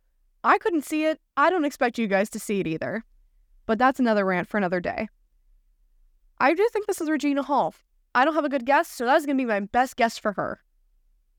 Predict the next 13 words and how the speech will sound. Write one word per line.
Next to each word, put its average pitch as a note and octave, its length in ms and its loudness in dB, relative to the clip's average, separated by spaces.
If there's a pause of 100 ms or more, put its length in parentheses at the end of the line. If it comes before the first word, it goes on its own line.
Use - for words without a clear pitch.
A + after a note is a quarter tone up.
(540)
So C#4 360 0
let's D4 260 2
move A4+ 160 0
on C#4 120 4
to B3 60 -2
Sea G3 220 -6
Queen. - 360 -8 (340)
She - 180 -2
has A4+ 120 2
an G#4 140 -4
older A#3 240 -2
voice, F#3+ 480 -6
like, A#3+ 200 2